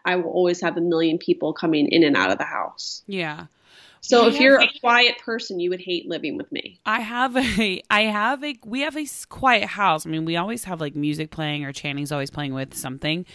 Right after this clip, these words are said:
Speaker 2: But I will tell you it's exhausting in that she doesn't have any other playmates.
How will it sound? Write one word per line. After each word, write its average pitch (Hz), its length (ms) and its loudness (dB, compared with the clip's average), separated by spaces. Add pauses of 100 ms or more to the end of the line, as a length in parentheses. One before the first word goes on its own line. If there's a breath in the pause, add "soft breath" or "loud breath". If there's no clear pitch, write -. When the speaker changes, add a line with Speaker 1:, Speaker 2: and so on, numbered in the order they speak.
(440 loud breath)
Speaker 2:
But 233 220 4
I 220 100 8
will 220 240 0
tell 247 220 -4
you 240 180 -4
it's 220 180 -4
exhausting 165 600 -6
in 165 180 -4
that 147 220 -4
she - 180 -6
doesn't 151 300 -4
have 139 360 -2
any 143 240 -4
other 131 240 -6
playmates. 131 800 -10